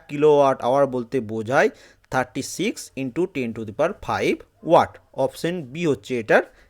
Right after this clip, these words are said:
অ্যান্সার। নেক্সট দেখো, পেপ-, এবং লাস্ট প্রশ্ন, পেপটন হুইল কোন শক্তিকে তড়িৎ শক্তিতে রূপান্তরিত করে? তো এটির অ্যান্সার কী হচ্ছে? পেপটন হুইল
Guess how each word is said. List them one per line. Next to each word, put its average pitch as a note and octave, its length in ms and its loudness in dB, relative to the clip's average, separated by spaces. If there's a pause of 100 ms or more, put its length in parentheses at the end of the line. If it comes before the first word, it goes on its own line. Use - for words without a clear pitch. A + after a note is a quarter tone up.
(140)
অ্যান্সার। A2+ 440 -4 (680)
নেক্সট A3 300 0
দেখো, G#3 280 8 (2000)
পেপ-, F3+ 540 4
এবং E3+ 200 4
লাস্ট E3 300 10
প্রশ্ন, E3 400 -2 (400)
পেপটন G#3+ 500 6
হুইল E3+ 320 2 (100)
কোন F3+ 260 0
শক্তিকে - 520 0
তড়িৎ D3 320 0
শক্তিতে A#2+ 400 -4 (100)
রূপান্তরিত B2 640 -2
করে? B2+ 300 4 (360)
তো - 60 0
এটির C#3 260 4
অ্যান্সার D#3+ 260 2
কী E3 100 0
হচ্ছে? D#3+ 280 4 (300)
পেপটন D#3 480 2
হুইল C3+ 340 0